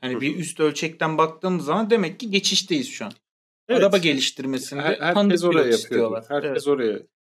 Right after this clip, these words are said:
Speaker 2: yatırımını yapıyor diyorsun.
Speaker 1: Aynen. De, de
Speaker 2: Mümkün.
Speaker 1: baktı herhalde Red Bull cayır cayır kazanacak iki bin yirmi altıya kadar.
Speaker 2: Hı
Speaker 1: E,
Speaker 2: hı.
Speaker 1: biz o zaman tamam abi arabayı değiştirelim. Feedback alıp vermeyi artık hani kolaylaştırdığımız bir
Speaker 2: Hı hı.
Speaker 1: pilotla devam edelim falan diye düşünüyorlar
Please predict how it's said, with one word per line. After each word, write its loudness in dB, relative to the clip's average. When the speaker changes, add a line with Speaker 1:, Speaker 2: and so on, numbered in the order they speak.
Speaker 2:
yatırımını -6
yapıyor -12
diyorsun. -14
Speaker 1:
Aynen. -6
De, -4
de -14
Speaker 2:
Mümkün. -4
Speaker 1:
baktı 2
herhalde 2
Red 0
Bull -2
cayır 4
cayır 0
kazanacak -2
iki -12
bin -6
yirmi -2
altıya -4
kadar. -8
Speaker 2:
Hı 0
Speaker 1:
E, 0
Speaker 2:
hı. -2
Speaker 1:
biz -4
o 0
zaman 0
tamam -2
abi -6
arabayı 2
değiştirelim. -6
Feedback -6
alıp 0
vermeyi 0
artık -6
hani -4
kolaylaştırdığımız -2
bir -8
Speaker 2:
Hı -8
hı. -4
Speaker 1:
pilotla 0
devam 0
edelim -2
falan -6
diye -4
düşünüyorlar -10